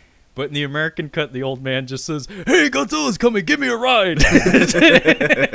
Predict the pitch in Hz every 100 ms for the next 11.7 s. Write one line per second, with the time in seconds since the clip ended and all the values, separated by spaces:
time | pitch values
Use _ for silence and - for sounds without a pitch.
0 | - 110 - - 466 453 - 349 359 285
1 | - 285 - - 349 233 190 - - 392
2 | 392 240 180 - 196 202 180 127 143 143
3 | 107 143 135 127 - - - _ - 175
4 | 180 160 156 147 139 131 _ - - 113
5 | 110 113 107 107 _ 110 107 107 104 101
6 | 98 113 120 131 135 117 101 _ _ _
7 | 104 _ _ - 123 156 135 127 113 98
8 | 104 95 104 92 - - 85 - 98 104
9 | 101 - 98 98 107 104 98 101 101 101
10 | 98 98 90 95 90 98 117 156 180 156
11 | 151 117 95 90 - 85